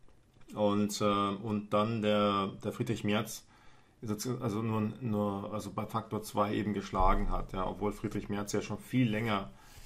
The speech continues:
ähm, ja, in der Pol-, Politik also ganz oben mitspielt, ähm, damals ja auch, ich glaub, so, so ein bisschen, ja, äh, so mal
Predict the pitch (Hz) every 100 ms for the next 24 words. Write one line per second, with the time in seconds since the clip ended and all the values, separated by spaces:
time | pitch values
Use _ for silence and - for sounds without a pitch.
0 | - 101 92 90 87 87 87 87 - -
1 | - 120 92 90 87 - 107 101 - 101
2 | 98 - 107 - 98 98 101 98 98 95
3 | 110 - - 101 110 110 107 95 95 98
4 | 98 101 101 104 - 98 98 101 - -
5 | 90 - 104 - - 113 - 101 98 -
6 | 107 98 - - - - - _ - -
7 | - _ - - 110 104 - - 113 110
8 | 113 - 113